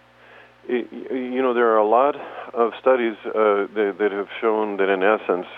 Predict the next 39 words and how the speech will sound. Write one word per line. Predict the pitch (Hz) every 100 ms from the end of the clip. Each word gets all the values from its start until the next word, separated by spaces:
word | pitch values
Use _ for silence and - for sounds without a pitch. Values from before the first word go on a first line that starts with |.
| -
five | 104 123 120
to | 110
seven | 107 98 92
servings | 104 92 101 90
of | 92 -
fruits | 98 -
and | 87
vegetables | 87 87 - 90 80
every | 87 82
day | 82 85 80 - - - - - -
have | 104 -
so | 123
many | 120 110
benefits. | 90 113 92 90 87 82
They | 92
reduce | 90 90 101 -
the | 87
risk | 82 -
of | 85
cancer, | - 120 120 -
they | 90
reduce | 85 85 85
the | 80
risk | 82 -
of | -
heart | - 120 123
disease, | 101 101 104 90
they |
reduce | 82 82 82 85 -
the |
risk | 82 87 -
of, | 80 76 - - - - -
of | 82 78
diabetes, | 85 82 - 117 123 120 -
and | 82 -
people | 104 -
who | 92 90
are | 87
obese | 82 82 113